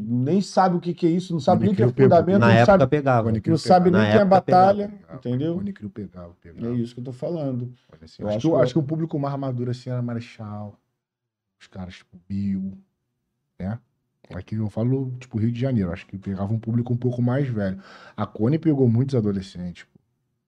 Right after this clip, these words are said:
Speaker 2: tá ligado? O Hatch pegou muitos adolescentes.
Speaker 3: Oriente.
Speaker 2: Oriente.
Speaker 3: Mas tinha um público mais velho também.
Speaker 2: Exata-, tinha um público mais velho também, entendeu? Era um estilo de rap diferente, até pelo fato de aceitação dentro de casa, cara, né?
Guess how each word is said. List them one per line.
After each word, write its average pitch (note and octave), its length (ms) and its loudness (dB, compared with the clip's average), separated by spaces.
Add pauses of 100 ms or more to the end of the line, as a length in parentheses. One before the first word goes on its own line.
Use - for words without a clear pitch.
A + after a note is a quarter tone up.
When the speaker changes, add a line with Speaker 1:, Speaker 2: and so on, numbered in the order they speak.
Speaker 2:
tá - 60 -18
ligado? D#2+ 340 -12
O F#2 40 -6
Hatch G2 440 -4
pegou F2 300 -14
muitos F#2+ 340 -8
adolescentes. - 760 -14 (840)
Speaker 3:
Oriente. G2 680 -6
Speaker 2:
Oriente. G2+ 1000 0
Speaker 3:
Mas G2 160 -4
tinha G#2+ 160 -2
um G2+ 40 -2
público G#2+ 360 -4
mais A#2+ 240 2
velho A#2 220 -2
também. B2 320 -2
Speaker 2:
Exata-, A2 200 -4
tinha - 160 -6
um G#2 40 -4
público A2 360 -6
mais G#2+ 200 0
velho G#2+ 320 0
também, G#2 720 -2 (120)
entendeu? F#2 640 -6 (320)
Era G#2+ 120 -2
um - 20 4
estilo C#3+ 240 4
de C3 80 2
rap B2+ 260 4
diferente, D3 340 2
até G3 160 0
pelo C#4 220 -2
fato A#3+ 320 -2
de A3+ 100 4
aceitação G#3+ 560 2
dentro G3+ 220 2
de G#3 80 0
casa, A2+ 400 6
cara, - 220 -12 (240)
né? B2+ 320 4